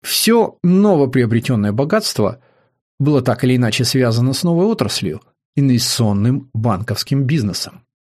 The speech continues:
«Все принялись изучать модель опционного ценообразования Блэка Шоулза», говорит Рагнар Арнасон,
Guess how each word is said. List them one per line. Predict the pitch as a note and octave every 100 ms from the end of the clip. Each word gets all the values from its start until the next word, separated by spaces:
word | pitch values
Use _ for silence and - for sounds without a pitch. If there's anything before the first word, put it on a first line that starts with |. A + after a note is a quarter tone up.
| _ _ _
«Все | - C4+ A3+
принялись | A#3+ G#3+ G3+ F#3
изучать | D3+ C3+ F3 C#3+
модель | C3 A2+ C#3 C#3+ -
опционного | B2 - - D3 C3 B2+ C3 B2+
ценообразования | B2 - A2+ G2+ F#2 G#2 G2 G2+ A2 A#2+ B2+ B2+
Блэка | A2+ G2 A#2 G2+ - A#2
Шоулза», | - F3 G#2+ G2 F#2 - _ _ _ _
говорит | C3 A#2+ A2 G#2 - -
Рагнар | C3+ B2 G#2 A2+ F#2 - -
Арнасон, | A#2+ B2 C#3+ D3 F3+ E3+ D#3+